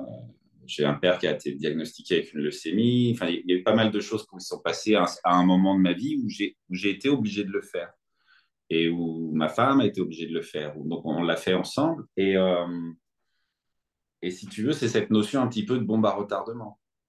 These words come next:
Alors, en fonction du niveau des traumatismes, euh, les, et c'est marrant, c'est même pas en fonction forcément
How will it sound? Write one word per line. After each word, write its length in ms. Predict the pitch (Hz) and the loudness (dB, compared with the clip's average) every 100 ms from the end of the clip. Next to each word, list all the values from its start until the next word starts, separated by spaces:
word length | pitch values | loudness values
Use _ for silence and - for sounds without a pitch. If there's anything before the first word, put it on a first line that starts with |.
| _ _ _ _ _ _ _ - | _ _ _ _ _ _ _ -4
Alors, 300 | 85 87 95 | 2 2 2
en 40 | |
fonction 600 | 110 127 - 139 135 123 - _ _ _ _ | 0 -2 0 2 2 2 -8 _ _ _ _
du 180 | 87 92 | -10 -4
niveau 340 | 101 104 107 113 | 0 0 4 4
des 160 | 98 | 4
traumatismes, 920 | 92 104 101 98 95 113 113 - 73 78 _ 87 | -2 -2 0 0 0 -6 -8 -8 -10 -10 _ -2
euh, 580 | 87 85 82 80 78 73 - - _ _ _ _ _ _ _ _ _ _ _ _ 80 | 0 0 -2 -2 -2 -4 -12 -20 _ _ _ _ _ _ _ _ _ _ _ _ -4
les, 360 | 82 85 82 85 | 0 2 2 0
et 80 | |
c'est 160 | 90 117 | 2 4
marrant, 240 | 113 113 | 6 6
c'est 160 | 147 117 | 4 0
même 220 | 107 110 | -2 -2
pas 240 | - 123 120 | 0 0 0
en 60 | |
fonction 560 | 117 104 - - 113 110 | -4 -12 -16 -10 -6 -6
forcément 720 | - 90 - 107 110 123 113 | -6 -8 -4 0 2 2 0